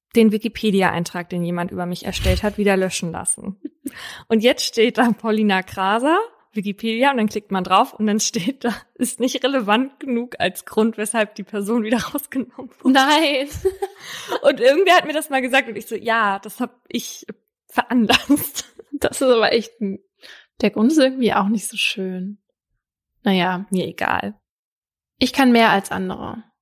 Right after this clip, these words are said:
Speaker 2: Es gibt viel, was ich von anderen lernen kann.
Speaker 1: Zweites?
Speaker 2: Ich bin sehr wie andere.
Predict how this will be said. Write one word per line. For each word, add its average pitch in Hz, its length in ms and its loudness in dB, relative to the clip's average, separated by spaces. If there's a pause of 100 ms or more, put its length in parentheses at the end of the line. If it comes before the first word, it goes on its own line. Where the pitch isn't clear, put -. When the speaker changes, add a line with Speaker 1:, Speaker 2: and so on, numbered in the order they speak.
(600)
Speaker 2:
Es 233 140 2
gibt 220 160 4
viel, 240 220 0
was 220 160 2
ich 208 100 -6
von - 180 -6
anderen 196 300 -2
lernen 220 360 -6
kann. 233 280 -12 (260)
Speaker 1:
Zweites? 226 560 -4 (800)
Speaker 2:
Ich 226 140 2
bin 269 160 6
sehr 220 560 4
wie 214 220 2
andere. 226 520 -4